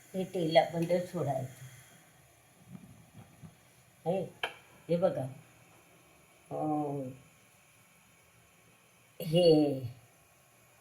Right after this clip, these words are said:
तिखट, तिखट आणि काळा मसाला तेलात सोडायचा. आणि लगेच काय करायचं, हे टाकायचं त्याच्यात. बघा,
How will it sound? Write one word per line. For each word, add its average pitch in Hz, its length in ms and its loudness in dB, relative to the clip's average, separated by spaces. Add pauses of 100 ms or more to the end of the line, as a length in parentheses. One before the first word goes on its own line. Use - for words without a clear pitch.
(520)
तिखट, 480 420 12 (760)
तिखट 254 300 10 (120)
आणि 175 260 6
काळा 143 280 8
मसाला 143 500 -6 (760)
तेलात 160 320 2 (420)
सोडायचा. 127 540 6 (1200)
आणि 165 200 2
लगेच 180 420 -4
काय 196 240 -4
करायचं, 214 760 6 (580)
हे 170 100 0
टाकायचं 151 580 0
त्याच्यात. 131 880 0 (680)
बघा, - 340 4